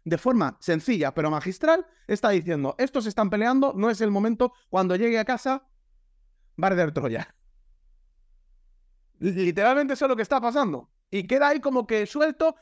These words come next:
pero de suelto nada. Aquí hay, aquí hay una intención, una intencionalidad, un motivo en, en, en cómo resolver conflictos. No sé cuántos de los que estáis conectados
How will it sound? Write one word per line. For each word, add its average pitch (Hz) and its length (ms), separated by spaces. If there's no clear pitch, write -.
pero 202 160
de 175 120
suelto 262 340
nada. 269 220
Aquí 220 180
hay, 247 160
aquí 180 220
hay 285 40
una 285 120
intención, 220 720
una 220 140
intencionalidad, 202 640
un 214 60
motivo 202 440
en, 185 260
en, 180 200
en 175 140
cómo 254 240
resolver 220 560
conflictos. 156 720
No 180 80
sé 233 140
cuántos 226 280
de 196 60
los 185 120
que 175 60
estáis 196 220
conectados 202 560